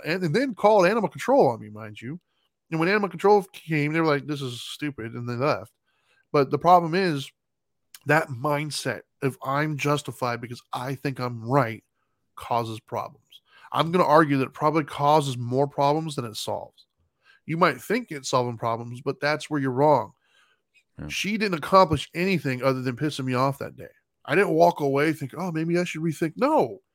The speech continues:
Speaker 2: Yeah.
Speaker 1: I walked away thinking, "Who the hell is this stupid lady <laughs> coming to my, like, my dog could have bit her." Like, who knows what would happen? <clears throat> So my point is we have to stop doing that.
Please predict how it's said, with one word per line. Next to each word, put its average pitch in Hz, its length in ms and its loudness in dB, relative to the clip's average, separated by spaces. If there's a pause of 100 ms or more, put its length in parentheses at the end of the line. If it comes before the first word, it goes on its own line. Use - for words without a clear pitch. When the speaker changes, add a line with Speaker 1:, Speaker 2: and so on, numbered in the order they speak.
(160)
Speaker 2:
Yeah. 78 140 -10
Speaker 1:
I - 60 0
walked 262 260 2
away 240 220 0
thinking, 208 220 -2
"Who 247 120 2
the 277 80 2
hell 277 180 0
is 226 80 -4
this 233 120 -6
stupid 254 320 -6
lady 226 280 -4
<laughs> - 20 -6
coming 190 280 -2
to - 140 -8
my, 202 80 -8
like, 165 200 -4 (460)
my 185 100 -2
dog 208 280 4
could 220 100 4
have 180 120 2
bit 202 160 4
her." 170 340 -2 (100)
Like, 151 180 -4 (240)
who 202 140 -2
knows 196 380 2
what 147 140 -6
would 127 120 -6
happen? 117 280 -12 (500)
<clears throat> 190 240 0
So 156 120 -6
my 170 100 2
point 208 320 0 (720)
is 135 100 -2
we 165 140 -2
have 170 200 -2
to 175 60 -10
stop 160 300 -4
doing 160 220 -10
that. 113 160 -12